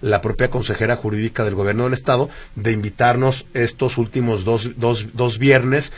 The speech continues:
porque, digo, por toda la, la vorágine de los programas que estamos haciendo, pues iniciamos con, con esta participación también en Palacio de Gobierno estos últimos dos viernes, y estaremos ya platicando para ver cómo podemos seguir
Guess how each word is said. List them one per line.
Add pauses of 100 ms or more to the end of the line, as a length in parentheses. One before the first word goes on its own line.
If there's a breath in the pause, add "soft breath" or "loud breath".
(360 loud breath)
porque, (140)
digo, (160)
por
toda
la,
la
vorágine
de
los
programas
que
estamos
haciendo, (260 loud breath)
pues
iniciamos (300 loud breath)
con,
con
esta
participación
también
en
Palacio
de
Gobierno
estos
últimos
dos
viernes, (260 loud breath)
y
estaremos
ya
platicando
para
ver
cómo
podemos
seguir